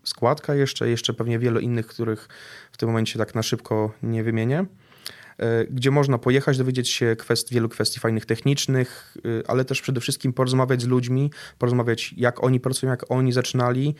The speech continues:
czy by-, zaczynali od stażu, czy zaczynali sami jako freelancerzy, czy zaczęli po prostu,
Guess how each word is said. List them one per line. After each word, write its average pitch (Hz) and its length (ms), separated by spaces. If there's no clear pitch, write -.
czy 123 200
by-, 123 220
zaczynali 117 400
od 104 120
stażu, 127 420
czy 123 140
zaczynali 113 460
sami 113 260
jako 107 180
freelancerzy, 131 760
czy 117 120
zaczęli 113 340
po 107 80
prostu, 110 500